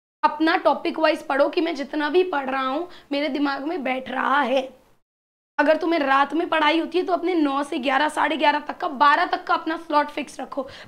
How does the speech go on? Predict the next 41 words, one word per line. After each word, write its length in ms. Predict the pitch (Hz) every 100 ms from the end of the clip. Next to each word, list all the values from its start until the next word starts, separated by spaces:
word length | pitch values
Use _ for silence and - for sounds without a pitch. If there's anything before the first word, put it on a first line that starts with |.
| 302
बारह 220 | 302 349
बजे 200 | 339 339
भी 100 | 349
सो, 160 | 349 381
आराम 400 | 339 302 311 330
से 80 |
आदमी 340 | 330 311 330 349 -
साढ़े 280 | - 311 302
छः, 120 | 349
सात 200 | 339 285
बजे 200 | 247 285
उठ 120 | 311 247
जाता 220 | 277 359
है। 60 |
सात 220 | 392 285 294
घंटे 280 | 285 285 302
की 80 |
नींद 200 | 311 294 294
बेटा 160 | 370
बहुत 260 | 311 285 302
होती 260 | 262 - 269
है, 140 | - _ _ _ _ _ _ _ _ _ _ _ _ -
ठीक 100 | 349
है? 60 |
और 100 | 320
किसी 260 | 311 330 370
के 80 | 370
माँ 160 | 349
बाप 140 | 320 330
मना 220 | 302 302
नहीं 120 | 320
करते 220 | 311 294
अगर 200 | 359 330
वो 100 | 320
genuinely 600 | 294 285 285 302 330 392
फ़ोन 240 | 392 302 311
में 160 | 349 349
पढ़ 180 | 339
रहा 180 | 302 269
है 100 | 247
तो, 180 | - -